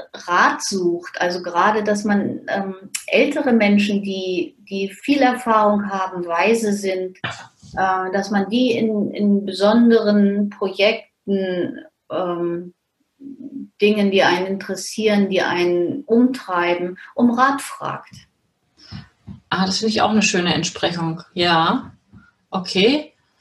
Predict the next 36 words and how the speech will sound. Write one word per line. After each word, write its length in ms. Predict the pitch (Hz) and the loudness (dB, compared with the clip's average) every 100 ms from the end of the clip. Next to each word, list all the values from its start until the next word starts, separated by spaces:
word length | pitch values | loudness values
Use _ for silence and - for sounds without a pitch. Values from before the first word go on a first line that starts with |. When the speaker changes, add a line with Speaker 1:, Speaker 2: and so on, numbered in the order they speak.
| _ _ _ _ | _ _ _ _
Speaker 2:
Ich 120 | - | -12
könnte 320 | - 185 165 - | -6 -2 -2 0
ältere 380 | 208 233 269 254 | 0 2 2 4
Menschen 420 | 247 247 240 226 | 4 2 0 -4
fragen 640 | - 208 208 208 214 214 | -2 2 2 2 0 -2
oder 240 | - 190 190 | -2 -2 -2
vielleicht 480 | 196 185 190 - | 0 0 -2 -4
auch, 440 | - 185 185 180 - | -2 0 0 -4 -10
fällt 240 | - 185 | -10 -6
mir 120 | 196 | -2
noch 80 | 190 | -2
so 120 | 190 | -2
ein 220 | - 185 185 | 0 0 -2
als 100 | - | -2
Entsprechung, 580 | - - - 185 202 196 | -4 -4 -6 -4 -2 0
vielleicht 280 | 202 - | 0 0
auch 160 | - 180 | -2 0
Menschen, 520 | 190 190 220 233 226 | 2 2 2 2 0
die 300 | 220 208 196 | 2 2 2
in 240 | 180 202 185 | 0 0 -2
einer, 480 | - 196 185 185 - - - - - | 0 2 2 2 -2 -16 -20 -10 -2
ähm, 340 | 185 185 185 | 2 2 2
gehobenen 400 | 190 196 202 214 | 2 2 4 2
Position 760 | 208 208 202 - 190 202 254 254 | 2 0 0 0 0 2 2 2
oder 240 | 202 202 | 0 0
in 80 | 190 | 0
einer 300 | 190 185 - | 0 2 0
öffentlichen 500 | 185 220 220 226 214 | 0 0 -2 -2 -4
Funktion 580 | 214 214 208 202 247 247 | -2 0 2 2 0 -2
tätig 380 | 269 269 269 | -2 -2 -4
sind. 320 | - 320 403 _ _ _ _ | -2 -4 -6 _ _ _ _
Speaker 1:
Ja, 220 | 185 254 | -8 -4
oder 220 | 240 196 202 | -4 -4 -4
Koryphäen. 800 | 233 214 202 247 277 269 170 _ _ _ _ - - | -4 -4 -6 -6 -6 -6 -10 _ _ _ _ -20 -10
Speaker 2:
Koryphäen, 680 | - 214 202 196 190 226 302 | 0 4 4 2 2 2 2
ja. 360 | 240 220 285 | 2 0 -2